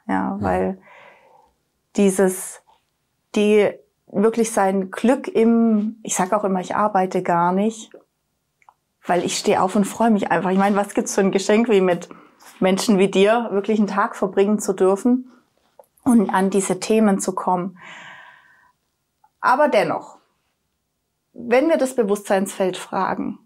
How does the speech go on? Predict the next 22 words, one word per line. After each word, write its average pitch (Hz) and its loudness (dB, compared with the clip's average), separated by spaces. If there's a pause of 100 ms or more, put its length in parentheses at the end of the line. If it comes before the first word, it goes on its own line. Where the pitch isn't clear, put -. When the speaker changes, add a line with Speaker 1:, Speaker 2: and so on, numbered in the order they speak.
(300)
Speaker 1:
und 190 -2
da 196 0
hast 190 -2
du 180 0
ja 175 2
einen 175 -4
sehr 196 0
guten 196 -2
Zugang, 202 0 (2750)
diese 233 2
Berufe, 220 0 (360)
die 196 2
wir 196 4
jetzt 202 0
hier, 220 0 (840)
ja, 208 2
sowieso 220 0
übergestülpt 214 0
bekommen 170 -2
haben, 185 -4
diese 190 -2
Systeme, 208 2